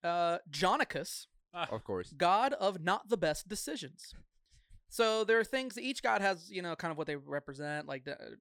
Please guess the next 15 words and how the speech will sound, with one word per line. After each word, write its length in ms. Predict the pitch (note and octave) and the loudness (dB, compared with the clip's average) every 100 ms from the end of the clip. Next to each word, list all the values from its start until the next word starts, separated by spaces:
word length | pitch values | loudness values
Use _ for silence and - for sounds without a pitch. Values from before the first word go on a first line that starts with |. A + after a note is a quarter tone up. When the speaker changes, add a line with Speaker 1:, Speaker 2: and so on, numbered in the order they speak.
| - | -10
Speaker 1:
Aphrodite's, 680 | D3 C#3+ C#3 C#3 C#3 C3+ - | -8 -4 -2 -2 -4 -10 -12
uh, 420 | - C3+ B2+ B2 | -8 -6 -8 -6
Speaker 2:
Yeah. 200 | C#3+ D3+ - | 0 0 0
Speaker 1:
the 80 | E3 | -4
goddess 340 | D3 C#3 C3+ | 0 0 0
of 100 | D3+ | -6
being 280 | C3+ D3 C3+ - - | -6 -6 -6 -10 -4
thick, 260 | B3+ F#4 - - - | -2 -2 -6 -14 -4
um, 260 | E3+ D#3+ | -2 2
Speaker 3:
Nice. 280 | D#3+ - - - G#2+ | 2 2 -2 -12 -16
Speaker 1:
and 80 | D#3+ | -4
stuff 180 | F3 E3 | -2 0
like 140 | D3 | -2
Speaker 2:
Exactly. 40 | |
Speaker 1:
that. 260 | C#3 C#3+ | 0 0